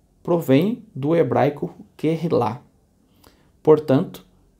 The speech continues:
quando se diz que Jesus fundou uma igreja, se está dizendo que Jesus, como bom rabino, criou uma Kehilá, ou comunidade judaica. Também podemos encontrar o termo Kehilá como Kahal Kadosh,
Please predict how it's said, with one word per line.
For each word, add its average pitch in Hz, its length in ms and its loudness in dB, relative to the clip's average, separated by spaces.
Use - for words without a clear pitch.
quando 202 240 0
se 208 180 -4
diz 175 300 -6
que - 100 -8
Jesus 165 360 -4
fundou 139 420 2
uma 131 180 4
igreja, 123 600 0
se - 200 -10
está 170 200 -2
dizendo 175 380 -4
que 180 140 -2
Jesus, 139 680 -4
como 135 260 0
bom 147 240 0
rabino, 156 680 -2
criou 165 400 4
uma 190 160 0
Kehilá, 180 800 0
ou 117 180 -6
comunidade 170 960 -2
judaica. 110 720 -6
Também 180 340 4
podemos 185 400 -2
encontrar 143 560 0
o 131 60 -2
termo 127 320 -2
Kehilá 131 580 0
como 160 320 -6
Kahal 156 640 -2
Kadosh, 113 640 -6